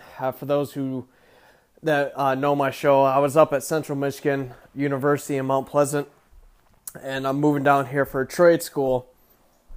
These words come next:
Uh, my major is business marketing, and I'm doing that online. So I moved down here with a buddy of mine who has a house, and, uh, you know, just I have known him basically all my life. So, uh,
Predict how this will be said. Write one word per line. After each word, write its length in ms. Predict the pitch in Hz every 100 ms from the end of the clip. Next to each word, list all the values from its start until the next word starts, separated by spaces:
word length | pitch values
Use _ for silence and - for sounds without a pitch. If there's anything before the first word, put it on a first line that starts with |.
| - _ _ _ - -
Uh, 220 | 151 143
my 140 | 147 147
major 420 | 175 220 226 185
is 80 | 135
business 460 | 165 143 147 131
marketing, 580 | 143 131 131 127 120 123
and 80 | 127
I'm 100 | 135
doing 220 | 143 135
that 200 | 127 107
online. 500 | 123 123 131 131 131
So 320 | - 127 127 - - - - - -
I 80 | 160
moved 240 | 214 196
down 220 | 208 202
here 160 | 196 196
with 160 | 180 156
a 20 |
buddy 280 | 185 185 180
of 80 |
mine 340 | 175 175 175 175
who 140 | 156
has 140 | 160 147
a 60 |
house, 480 | 151 156 156 151 -
and, 160 | 139 139
uh, 160 | 131 - - - _ -
you 120 | 135
know, 220 | 131 131
just 240 | 127 120 - _ _ _ _ _ _
I 220 | - 143
have 140 | 139 135
known 240 | 139 139
him 160 | 127 117 - 120
basically 640 | 127 127 - 127 131 127
all 120 | 123
my 160 | 127 120
life. 360 | 127 127 127
So, 480 | - - 127 120 120 - - -
uh, 320 | 131 127